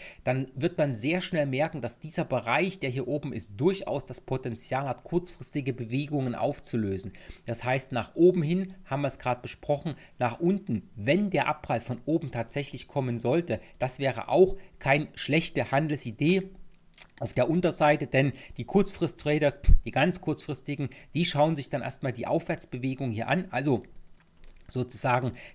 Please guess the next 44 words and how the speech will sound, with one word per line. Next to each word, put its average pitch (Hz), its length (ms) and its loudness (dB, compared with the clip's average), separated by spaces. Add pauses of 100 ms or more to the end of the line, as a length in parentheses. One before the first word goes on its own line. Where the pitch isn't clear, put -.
diesen 123 240 -4
Bewegungsarm, 120 880 0
den 143 160 0
wir 131 80 -2
hier 117 220 -4
an 123 100 -4
dieser 123 180 -6
Stelle 113 300 -2
haben 131 300 0 (240)
und 123 180 -4
im 120 80 -2
Kurzfristbereich - 840 -2
wäre, 117 220 0
das - 180 -8
sollte 143 300 2
hier 123 240 -2
oben 135 300 0 (1080)
tatsächlich 135 600 0
ein 117 200 -4
Abprall 123 460 0
kommen, 147 360 4
ne? 120 140 0
Wir 117 60 -8
sind 135 140 -6
ja 131 40 -4
schon 135 140 -6
mal 120 80 0
rangelaufen, 135 640 0
wieder 123 140 0
runtergegangen, 131 680 -2 (320)
sollte 151 320 2
hier 160 180 0
der 143 140 -4
Abprall 131 320 -4
kommen 143 320 -4
und 117 180 -8
dann 143 180 -2
schauen 135 240 -2
wir 135 60 0
mal 131 160 0
in 123 60 -8
den 123 140 -4
fünfzehn-Minuten-Chart 127 1000 -4
rein, 123 140 0